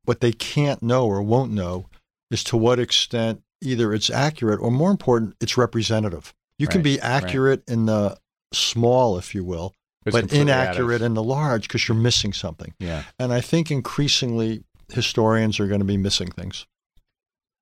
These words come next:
Speaker 2: So it'll be very different to, to come back and look at the years two thousand ten to thirty as opposed to, you know, nineteen forty, fifty.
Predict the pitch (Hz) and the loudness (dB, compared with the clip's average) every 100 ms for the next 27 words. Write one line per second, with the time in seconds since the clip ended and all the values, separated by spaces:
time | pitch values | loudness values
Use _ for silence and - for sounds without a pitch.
0 | _ _ - - 120 113 107 127 113 131 | _ _ -6 2 4 4 2 0 0 -2
1 | 104 92 - - - 101 95 - - 104 | -2 -4 -6 -6 0 2 2 -4 -2 -2
2 | 95 - _ _ _ - 110 107 104 98 | -2 -12 _ _ _ -2 0 2 0 -2
3 | 101 101 101 - 92 92 95 92 90 - | -6 -6 -8 -6 -4 -2 0 0 -2 -6
4 | - - 123 107 101 98 98 123 117 107 | -14 -4 2 4 4 0 0 0 2 0
5 | 101 101 95 127 113 101 98 92 90 - | 0 0 0 0 2 2 0 -2 -6 -4
6 | 101 92 92 - 104 87 95 98 95 127 | -2 -2 -6 -6 -6 -2 -2 -2 -4 2
7 | 113 87 85 - 98 87 87 | 2 0 0 0 0 -4 -8